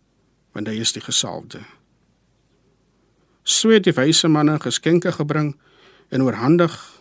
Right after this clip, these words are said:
met hulle ontmoeting met Jesus. Daarom kry jy ook die geleentheid om vandag met hierdie unieke ontmoeting met Jesus u geskenk aan Jesus te oorhandig.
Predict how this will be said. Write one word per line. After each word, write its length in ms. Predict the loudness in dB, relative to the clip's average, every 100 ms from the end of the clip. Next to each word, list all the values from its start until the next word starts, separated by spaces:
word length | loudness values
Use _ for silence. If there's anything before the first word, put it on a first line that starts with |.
| _ _ _ _ _ _ -8
met 100 | -4
hulle 180 | -2 -2
ontmoeting 520 | -2 -2 0 0 0
met 160 | -2 -2
Jesus. 560 | -2 -2 -4 -6 -8 _ _ _ _ _ _ _ _ _ _ _ _ _ -4
Daarom 340 | 0 2 0
kry 180 | 0 -2
jy 120 | -2 -2
ook 240 | -4 -2
die 100 | -2
geleentheid 560 | 0 0 0 0 -2 -6
om 120 | -6
vandag 340 | -6 -4 -6 -6
met 120 | -4
hierdie 280 | -4 -2 0
unieke 320 | 0 0 -2
ontmoeting 440 | -2 -2 -2 -2 -2
met 160 | -2
Jesus 500 | -2 -2 -2 -4 -4 -8 _ _ _ _ _ _
u 120 | -2
geskenk 560 | 0 -2 -4 -8 -10 -18 _ _ _ _ _ -6
aan 140 | -4
Jesus 260 | -2 -2 -4
te 120 | -4
oorhandig. 460 | -8 -8 -10 -10